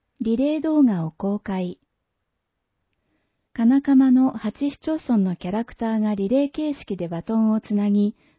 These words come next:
隣の町を紹介する動画を作成しました。エビーニャは、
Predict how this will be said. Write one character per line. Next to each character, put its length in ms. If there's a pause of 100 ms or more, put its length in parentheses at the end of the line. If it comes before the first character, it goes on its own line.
隣 340
の 140
町 300
を 100
紹 220
介 220
す 140
る 120
動 200
画 200
を 60
作 260
成 180
し 160
ま 140
し 120
た。 200 (1300)
エ 120
ビ 220
ー 20
ニ 140
ャ 40
は、 280